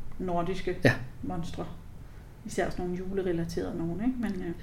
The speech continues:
Speaker 2: Og ikke mindst, hvad man kan gøre for at beskytte sig mod dem.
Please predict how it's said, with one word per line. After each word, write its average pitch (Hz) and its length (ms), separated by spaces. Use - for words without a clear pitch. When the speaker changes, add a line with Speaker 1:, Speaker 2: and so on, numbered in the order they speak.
Speaker 2:
Og 165 160
ikke 196 160
mindst, 214 260
hvad 196 80
man 175 100
kan 147 80
gøre 143 220
for 180 100
at 170 60
beskytte 254 340
sig 240 100
mod 147 200
dem. 117 80